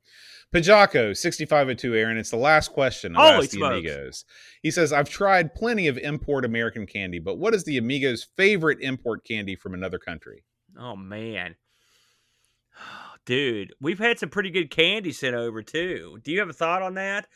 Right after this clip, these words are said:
Speaker 2: Those cookies we got from, from Graham were
Speaker 1: Tim
Speaker 2: really
Speaker 1: Tam.
Speaker 2: good.
Speaker 1: Yep,
Speaker 2: Yeah,
Speaker 1: that's
Speaker 2: those
Speaker 1: it.
Speaker 2: are
Speaker 1: That's the
Speaker 2: awful good.
Speaker 1: question.
Speaker 2: The mint,
Speaker 1: Tim
Speaker 2: the
Speaker 1: Tam.
Speaker 2: chocolate mint. Is that the one
Speaker 1: Yep.
Speaker 2: you're thinking of?
Speaker 1: Well, the, I mean, I like all the flavors. I like just the double fudge. Tim Tam,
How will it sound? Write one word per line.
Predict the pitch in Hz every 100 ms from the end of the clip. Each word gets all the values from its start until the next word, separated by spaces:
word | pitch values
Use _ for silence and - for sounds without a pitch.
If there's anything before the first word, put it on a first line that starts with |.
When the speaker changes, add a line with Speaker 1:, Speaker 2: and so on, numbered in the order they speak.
| _ _
Speaker 2:
Those | 226 -
cookies | - 311 330 214 170
we |
got | 170 190 -
from, | 131 104 - 143 160
from | - 139
Graham | 117 139 165 196 160
were | 123
Speaker 1:
Tim | - 185
Speaker 2:
really | 117
Speaker 1:
Tam. | 131 104
Speaker 2:
good. | 98 95 -
Speaker 1:
Yep, | 113 120 -
Speaker 2:
Yeah, | 143 131
Speaker 1:
that's | 151
Speaker 2:
those | 123
Speaker 1:
it. |
Speaker 2:
are | 131
Speaker 1:
That's | 151
the | 151
Speaker 2:
awful | 180
good. |
Speaker 1:
question. | 151 131 131 85 78
Speaker 2:
The | 165
mint, | 160 160 190
Speaker 1:
Tim | 139 135
Speaker 2:
the | 160
Speaker 1:
Tam. | 160
Speaker 2:
chocolate | 190 202 208 170
mint. | 151 170 202 185 _ _
Is | 135
that | 170
the | 185
one | 202
Speaker 1:
Yep. |
Speaker 2:
you're | 180
thinking | 175 185 190 185
of? | 196 190 _ -
Speaker 1:
Well, | 156
the, | 151 143
I | 147
mean, | 143 117
I | 151
like | 180 143
all | 113 135
the | 117
flavors. | - 95 87 87
I | 110
like | 175 170 107
just | 107
the | 101
double | 87 110 95
fudge. | - 120 117 76 - - _ _ _
Tim | - 135
Tam, | 127 101 76 73